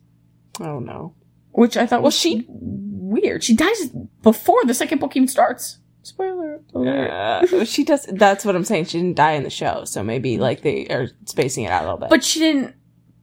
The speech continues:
Speaker 2: like, die. Like, she didn't die in the book. She did die in the books, but I'm saying she didn't die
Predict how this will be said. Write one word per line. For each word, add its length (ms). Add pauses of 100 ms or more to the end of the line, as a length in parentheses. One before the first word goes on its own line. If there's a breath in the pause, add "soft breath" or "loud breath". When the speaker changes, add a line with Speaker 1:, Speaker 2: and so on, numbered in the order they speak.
Speaker 2:
like, 360 (500)
die. 380
Like, 380 (160)
she 160
didn't 200
die 320
in 160
the 60
book. 140
She 160
did 140
die 140
in 60
the 60
books, 220
but 120
I'm 60
saying 180
she 140
didn't 160
die 560